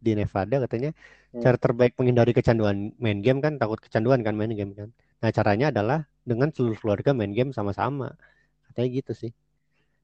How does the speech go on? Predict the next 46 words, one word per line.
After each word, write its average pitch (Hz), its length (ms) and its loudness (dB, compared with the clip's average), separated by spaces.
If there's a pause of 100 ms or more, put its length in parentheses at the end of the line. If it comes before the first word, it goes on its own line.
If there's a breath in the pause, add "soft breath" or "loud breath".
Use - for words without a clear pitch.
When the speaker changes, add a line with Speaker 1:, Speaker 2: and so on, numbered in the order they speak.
(320)
Speaker 2:
Oh, 117 240 8
main, 120 160 8
Speaker 1:
Gua 113 60 2
sih - 20 4
Speaker 2:
main 120 160 4
bareng, 117 320 6
main 107 240 -2
bareng. 104 160 -2
Speaker 1:
Nah, 107 180 0 (800)
gue 127 160 6
sih 165 80 6
nggak 170 160 6
merasakan 123 320 2
itu 113 160 -2
sama 117 160 0
orang 107 160 0
tua 110 160 -2
gue 123 240 2
ya, 104 80 0
cuman 120 240 -4
gue, 127 240 -4
gue, 131 220 -2 (340)
gue 131 240 2
berharap 110 480 0
itu - 160 -8
akan 120 160 -2
kejadian 110 400 -2
sama 101 240 -4
anak 95 160 -8
gue 104 320 -6
sih. - 60 -12
Maksudnya - 420 -12
gue 110 80 0
main 98 240 -4
game 98 160 -6
bareng 95 320 -4
gitu 98 160 -16
sama 98 160 -16
Gilvi 95 400 -10
gitu. - 240 -20 (400)
Nah, 110 160 -4
soal, 110 480 2
ngomong-ngomong 110 640 -2
soal 104 240 0
game 135 240 4
ya, 98 80 0